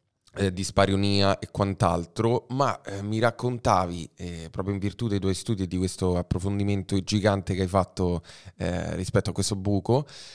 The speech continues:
eh, per esempio di un, un discorso naturalistico, evoluzionistico rispetto alla penetrazione, rispetto a come viene fatta la penetrazione, che porta magari a problematiche anche di, di eiaculazione,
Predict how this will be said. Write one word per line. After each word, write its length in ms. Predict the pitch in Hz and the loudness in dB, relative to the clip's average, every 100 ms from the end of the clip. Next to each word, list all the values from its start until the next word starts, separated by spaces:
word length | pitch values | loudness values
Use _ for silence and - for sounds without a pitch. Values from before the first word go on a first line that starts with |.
| - | -20
eh, 920 | _ 107 98 90 87 85 80 78 73 - - _ _ | _ 2 2 2 0 -4 -6 -8 -12 -16 -20 _ _
per 140 | 120 | 0
esempio 400 | 127 131 143 143 | 2 0 2 0
di 300 | 104 98 123 | 0 0 0
un, 240 | 110 101 95 | 0 -2 -4
un 140 | 107 | -2
discorso 920 | 104 101 - 123 101 - 110 98 - _ _ _ _ _ _ | 0 -2 2 0 0 0 2 2 -2 _ _ _ _ _ _
naturalistico, 840 | 120 127 123 123 127 110 - 104 98 | 2 4 6 4 2 -2 -4 2 4
evoluzionistico 880 | 101 117 - 131 131 127 - 135 | 4 2 2 0 2 0 -2 2
rispetto 480 | 110 98 - 107 - | 2 2 2 0 4
alla 100 | 92 | 2
penetrazione, 680 | 87 98 92 104 - 113 98 | 2 0 0 -2 0 0 0
rispetto 340 | 87 101 - | 0 -2 -2
a 40 | 95 | -4
come 220 | 101 101 | -2 0
viene 200 | 101 101 | 0 0
fatta 240 | 104 - | -2 -2
la 40 | 92 | -2
penetrazione, 560 | 98 104 117 - 113 117 | 0 0 -2 -2 -2 -2
che 100 | 95 | 0
porta 320 | 101 101 98 | 0 0 0
magari 320 | 92 92 95 | 0 0 0
a 60 | 90 | -2
problematiche 520 | 92 90 92 92 92 | -4 -2 -2 0 -2
anche 220 | 92 - | -4 -6
di, 200 | 87 87 | -6 -6
di 120 | 95 95 | -4 -2
eiaculazione, 760 | 90 92 92 90 - 90 87 | 0 0 -2 -2 -2 -2 -2